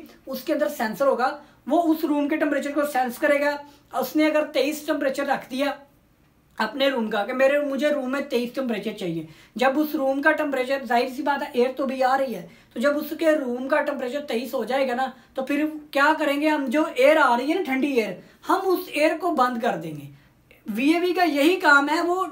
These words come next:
temperature, एयर के temperature को बढ़ाता है या कम नहीं करता, उसके अंदर ना तो कोई cooling होती है ना कोई heating होती है।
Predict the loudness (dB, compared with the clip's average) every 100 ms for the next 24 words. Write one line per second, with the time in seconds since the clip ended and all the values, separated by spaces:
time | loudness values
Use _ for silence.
0 | -2 0 0 0 -2 0 4 4 4 0
1 | 0 2 0 -2 0 0 4 2 2 0
2 | 0 2 0 2 0 0 -6 -10 -16 -18
3 | -20 _ -12 -6 0 2 4 4 2 0
4 | 0 -2 -2 0 2 2 0 0 0 0
5 | 0 -4 -6 -4 -4 -4 -6 -8 -10